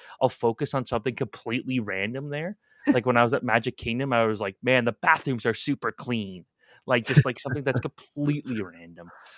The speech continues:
Speaker 1: That's what it feels like when I'm reading Yahoo, uh, things. But it, I lo-, I love it. The W T F pickup of the week is a player that makes a bit more <laughs> sense, though. Bowen Byram.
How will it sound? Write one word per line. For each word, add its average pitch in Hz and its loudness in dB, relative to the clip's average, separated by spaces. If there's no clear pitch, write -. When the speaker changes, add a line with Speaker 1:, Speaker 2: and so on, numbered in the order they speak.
Speaker 1:
That's 113 2
what 139 4
it 135 -2
feels 131 0
like 107 -2
when 101 -8
I'm 95 -10
reading 92 -10
Yahoo, 90 -10
uh, 90 -12
things. - -20
But - -18
it, 175 -8
I 180 10
lo-, 113 6
I 131 8
love 107 4
it. 101 -6
The 156 2
W 202 8
T 170 2
F 147 2
pickup 131 -2
of 127 -4
the 127 0
week 123 0
is 175 0
a 180 2
player 185 4
that 160 0
makes 151 -4
a 135 -4
bit - 4
more 110 -2
<laughs> - 4
sense, - -2
though. 107 2
Bowen 139 8
Byram. 101 0